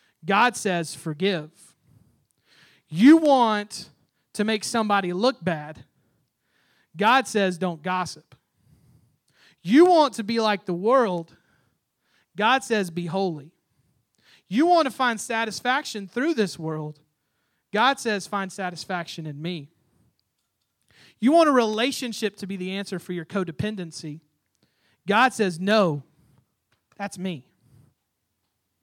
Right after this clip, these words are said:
You want to be comfortable in this life.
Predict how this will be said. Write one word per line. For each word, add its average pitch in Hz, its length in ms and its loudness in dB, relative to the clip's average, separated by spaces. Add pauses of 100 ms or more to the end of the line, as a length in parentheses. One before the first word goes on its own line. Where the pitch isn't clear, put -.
(300)
You 240 160 6
want 294 160 4
to 220 80 -8
be 202 120 -6
comfortable 214 760 -2
in 170 140 -6
this 160 200 -10
life. 135 440 -16